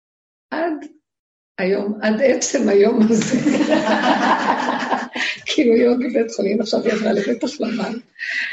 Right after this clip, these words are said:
אבל איכשהו הלכו הש-, היום הלכו לדודה אחרת.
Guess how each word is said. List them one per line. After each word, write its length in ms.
אבל 360
איכשהו 320
הלכו 300
הש-, 160
היום 160
הלכו 300
לדודה 500
אחרת. 400